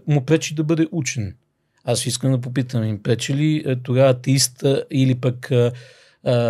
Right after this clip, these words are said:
Валерия Фол, нейното езичество, а, защо да й пречи да бъде учен? Ми тогава, аз бих казал, и атеиста, атеизма е вид религия, вид религиозно разбиране. А, и това може много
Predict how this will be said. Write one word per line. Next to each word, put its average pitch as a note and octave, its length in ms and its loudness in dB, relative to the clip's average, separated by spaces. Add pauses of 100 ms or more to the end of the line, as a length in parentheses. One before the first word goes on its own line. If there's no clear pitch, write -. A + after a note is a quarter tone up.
(100)
Валерия B2 420 4
Фол, B2+ 280 4
нейното B2 440 4
езичество, B2 800 0 (380)
а, B2+ 220 4
защо A2 420 0
да C#3 120 0
й B2+ 140 0
пречи B2+ 300 0
да A#2 100 -2
бъде A#2 180 0
учен? A#2 340 -2
Ми G#2+ 80 -4
тогава, B2+ 400 4 (320)
аз B2 140 4
бих B2 140 -2
казал, C#3+ 280 4
и D3+ 40 4
атеиста, E3 600 2
атеизма D#3 460 0
е D#3+ 60 2
вид D3 220 -2
религия, F3+ 480 4 (220)
вид C3+ 200 -2
религиозно C#3+ 760 4
разбиране. D3+ 580 4 (560)
А, C#3 380 8 (260)
и A#3 100 -4
това A3+ 160 6
може F#3+ 260 4
много F3+ 300 4